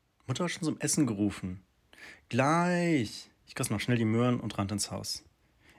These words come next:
Im Eingang sah ich meine Schwester mit einem Teller Kresse stehen. „The fuck macht die mit Kresse? Und warum im Eingang?“ Ich kann nicht mehr anhalten.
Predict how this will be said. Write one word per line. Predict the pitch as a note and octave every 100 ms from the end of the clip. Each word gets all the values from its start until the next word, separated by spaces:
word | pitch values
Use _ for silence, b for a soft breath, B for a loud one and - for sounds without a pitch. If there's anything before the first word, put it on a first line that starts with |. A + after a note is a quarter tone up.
| b
Im |
Eingang | - B2+ C3+ C3
sah | B2
ich | A2+
meine | A2 G2+
Schwester | - B2 A#2 - B2+
mit | G#2 G#2+
einem | G#2+ G#2+
Teller | - B2
Kresse | A#2+ - - -
stehen. | - B2 B2 - _ b _ _ -
„The | A#2+ - -
fuck | C#3 -
macht | A#2+ G2
die | B2+
mit | C3 -
Kresse? | - B2 - B2 -
Und | C#3
warum | B2 E3+ E3+
im |
Eingang?“ | D#3 E3 E3 A2+ G#2 - -
Ich | -
kann | -
nicht | B2 B2+
mehr |
anhalten. | B2 A2+ G#2 G#2 G#2